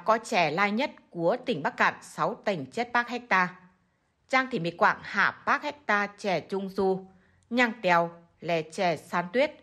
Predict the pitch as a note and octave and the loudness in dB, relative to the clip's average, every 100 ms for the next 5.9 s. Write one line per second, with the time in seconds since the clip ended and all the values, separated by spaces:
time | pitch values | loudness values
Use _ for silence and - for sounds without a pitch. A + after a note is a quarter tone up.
0 | _ _ _ _ _ _ _ _ _ _ | _ _ _ _ _ _ _ _ _ _
1 | _ _ G#3+ C4 C#4+ - F#3+ G3 G3+ - | _ _ 2 4 2 0 -2 2 2 2
2 | - _ _ _ - F3+ F#3+ F3+ F#3 G#3 | -6 _ _ _ -10 0 0 0 -2 0
3 | F3 F3+ C#4 C#4 F3+ E3+ C#4+ - _ _ | -2 -2 -2 0 2 2 0 -10 _ _
4 | _ _ _ _ _ F#3+ G3+ G3 F#3 - | _ _ _ _ _ -4 0 0 -2 0
5 | B3 B3 A3+ G3+ F#3 A3 - D#4 | 0 0 -8 -2 0 0 -2 -2